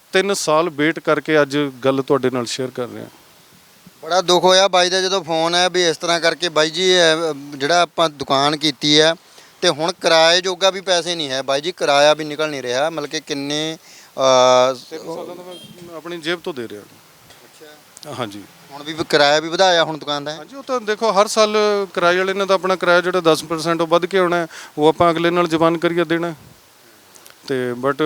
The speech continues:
Speaker 1: ਜਿਹੜਾ ਪੰਜਾਬੀ ਭਰਾਵਾਂ ਦਾ ਸਹਿਯੋਗ ਸੀ, ਜਦ ਕਿ ਮੈਂ, ਮੈਂ ਇਹ ਨਹੀਂ ਕਹਿੰਦਾ ਕਿ ਮੈਂ ਇਕੱਲਾ ਸੀਗਾ, ਰੋਪੜ ਦੇ ਵਿੱਚ ਹੋਰ ਬਹੁਤ ਸੀਗੇ ਜਿਨ੍ਹਾਂ ਨੇ ਕਿਸਾਨੀ ਦੇ ਵਿੱਚ ਆਵਾਜ਼ ਬੁਲੰਦ ਕੀਤੀ ਹੈ, ਸ਼ਾਇਦ ਉਹਨਾਂ ਨੂੰ ਦੇਖ ਕੇ ਵੀ ਅਸੀਂ ਉੱਠੇ ਹਾਂ। ਪਰ ਜਿਸ ਹਿਸਾਬ ਨਾਲ ਕਿਸਾਨੀ 'ਚ ਇਕੱਠ ਸੀ, ਉਹਦੇ 'ਚ ਮੈਂ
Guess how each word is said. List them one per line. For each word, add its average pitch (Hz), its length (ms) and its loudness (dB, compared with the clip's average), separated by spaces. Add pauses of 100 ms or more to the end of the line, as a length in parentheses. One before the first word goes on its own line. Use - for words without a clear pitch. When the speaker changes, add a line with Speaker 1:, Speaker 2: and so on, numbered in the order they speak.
(260)
Speaker 1:
ਜਿਹੜਾ 151 200 0
ਪੰਜਾਬੀ 147 380 0
ਭਰਾਵਾਂ 160 360 2
ਦਾ 160 200 6
ਸਹਿਯੋਗ 147 380 0
ਸੀ, 170 160 0
ਜਦ 156 220 2
ਕਿ 202 220 -2 (400)
ਮੈਂ, 180 580 2 (160)
ਮੈਂ 165 400 2
ਇਹ 175 40 2
ਨਹੀਂ 214 120 -2
ਕਹਿੰਦਾ 226 180 2
ਕਿ 214 100 -2
ਮੈਂ 214 140 0
ਇਕੱਲਾ 180 320 2
ਸੀਗਾ, 156 280 2
ਰੋਪੜ 151 320 2
ਦੇ 196 100 2
ਵਿੱਚ 196 200 0
ਹੋਰ 175 340 2
ਬਹੁਤ 165 480 2
ਸੀਗੇ 175 220 0
ਜਿਨ੍ਹਾਂ 170 260 2
ਨੇ 175 80 2
ਕਿਸਾਨੀ 156 360 -2
ਦੇ 165 120 2
ਵਿੱਚ 160 200 0
ਆਵਾਜ਼ 147 300 4
ਬੁਲੰਦ 147 320 2
ਕੀਤੀ 147 300 -2
ਹੈ, 160 40 4
ਸ਼ਾਇਦ 147 240 -2
ਉਹਨਾਂ 175 180 2
ਨੂੰ 196 140 2
ਦੇਖ 165 160 -2
ਕੇ 175 140 -2
ਵੀ 170 160 0
ਅਸੀਂ 160 200 -2
ਉੱਠੇ 156 460 0
ਹਾਂ। 135 140 4 (560)
ਪਰ 185 180 4 (520)
ਜਿਸ 160 60 0
ਹਿਸਾਬ 196 320 2
ਨਾਲ 202 100 2
ਕਿਸਾਨੀ 175 420 0
'ਚ - 80 -2
ਇਕੱਠ 175 340 2
ਸੀ, 175 260 -4
ਉਹਦੇ 190 220 0
'ਚ 214 100 -2
ਮੈਂ 190 200 -2